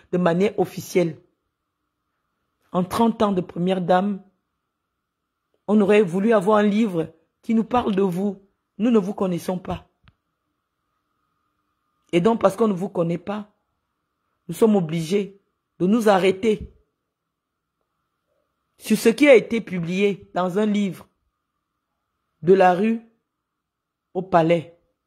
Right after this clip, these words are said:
où une personne a retracé votre histoire. Nos propos n'ont jamais été des propos infondés.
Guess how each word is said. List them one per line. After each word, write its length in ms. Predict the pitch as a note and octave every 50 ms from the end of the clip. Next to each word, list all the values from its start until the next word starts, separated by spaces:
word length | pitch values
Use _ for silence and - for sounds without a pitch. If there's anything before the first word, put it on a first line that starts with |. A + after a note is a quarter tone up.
| _ _ _ -
où 300 | - G#3+ A3 A3 G#3+ - -
une 140 | F3+ F#3
personne 540 | F#3 G3 F#3+ - - - A3 A3 A3 A3+ A3+ - _ _ _ _ _ _ _ _ _ _ _ _ _ _ _ _ -
a 100 | E3 E3+
retracé 560 | D#3+ G3+ F#3+ F#3+ - G3 F3+ - - - G#3
votre 300 | F3+ F#3 F#3 - - -
histoire. 520 | A#2+ - - - E3+ E3 D3+ D#3+ E3 - _ _ _ _ _ _ _ _ _ _ _ _ _ _ _ _ _ _ _ _ _ _ _ _ _ _ _ _ _ _ _ _ _ _ _ _ _ _ _ _ _ _ _ _ _ _ _ _ _ _ _ _ _ _ _ _ _ _ _ _ -
Nos 180 | F3+ A3 D4 G#3
propos 400 | G#3+ - A3 A3 - A3+ A#3+ A#3+
n'ont 160 | A3+ A3+ A3+
jamais 320 | - F#3+ F3 F3+ G3 G3
été 180 | F#3 F#3+ - F#3+
des 120 | E3+ E3+
propos 480 | - - - - E3 - - G#3 G#3 - -
infondés. 760 | F3+ F3+ E3+ - - - D#3+ D#3 D#3 C#3 E3+ E3 D#3+ -